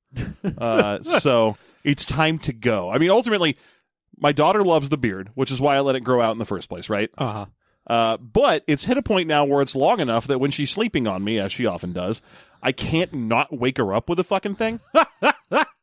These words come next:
Speaker 2: It's like I got a broom strapped to my chin.
Speaker 1: Oh, yeah. I
Speaker 2: Uh,
Speaker 1: mean, that's gotta be hard to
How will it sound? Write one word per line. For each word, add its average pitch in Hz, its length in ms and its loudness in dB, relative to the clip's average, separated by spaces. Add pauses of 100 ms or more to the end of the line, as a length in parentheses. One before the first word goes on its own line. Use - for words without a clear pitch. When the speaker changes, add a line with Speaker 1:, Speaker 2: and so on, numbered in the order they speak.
(500)
Speaker 2:
It's - 100 -12
like 117 100 -6
I 131 40 -4
got 131 160 2
a 113 40 2
broom 123 440 0
strapped 147 380 0
to 165 60 0
my 151 140 2
chin. 170 380 -2
Speaker 1:
Oh, 214 100 4
yeah. 160 300 4 (120)
I 165 100 2
Speaker 2:
Uh, - 20 4
Speaker 1:
mean, 196 160 2
that's 208 180 2
gotta 214 320 4
be 139 160 0
hard 151 280 2
to 139 80 -2